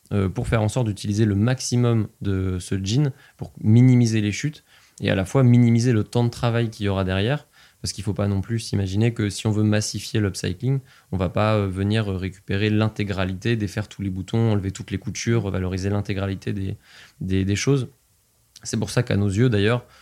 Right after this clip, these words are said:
upcycling et recyclage ne doivent pas être mis en concurrence, mais sont extrêmement complémentaires, dans le sens où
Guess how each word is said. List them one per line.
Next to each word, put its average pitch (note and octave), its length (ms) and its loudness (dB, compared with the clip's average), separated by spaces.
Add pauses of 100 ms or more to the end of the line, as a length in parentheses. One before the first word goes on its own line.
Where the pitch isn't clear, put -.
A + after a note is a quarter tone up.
(240)
upcycling A2 540 2
et G2+ 40 4
recyclage A2 720 -2
ne G2 120 -4
doivent F#2+ 220 -6
pas A2+ 120 0
être G2+ 180 -4
mis A2 280 4
en G2+ 60 0
concurrence, A2 540 -4
mais A2 60 -4
sont F#2+ 260 -8
extrêmement A2+ 540 0
complémentaires, G#2 640 -2 (400)
dans G#2 80 -2
le F#2+ 60 -2
sens A#2 240 0
où A#2 200 0